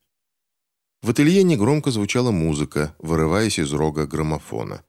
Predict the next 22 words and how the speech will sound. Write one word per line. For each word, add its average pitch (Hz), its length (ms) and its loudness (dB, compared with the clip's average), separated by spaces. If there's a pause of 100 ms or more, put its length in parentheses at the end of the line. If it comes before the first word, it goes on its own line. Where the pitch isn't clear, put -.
(720)
У 90 120 0
боковой 73 480 0
стены 80 520 -2
рядом 73 380 -2
с - 80 -4
камином 73 640 -2
расположились 107 720 -2
кресла, 71 720 -4
в - 120 -20
которых 76 420 -2
с - 80 -4
комфортом 71 640 -4
устроились 104 640 -2
несколько 82 460 -4
джентльменов. 78 840 -6 (500)
Некоторые 151 600 2
из 90 200 -2
них 127 200 -2
переговаривались, 65 960 -2 (240)
другие 92 500 2
читали 107 360 -2
газеты, 67 640 -4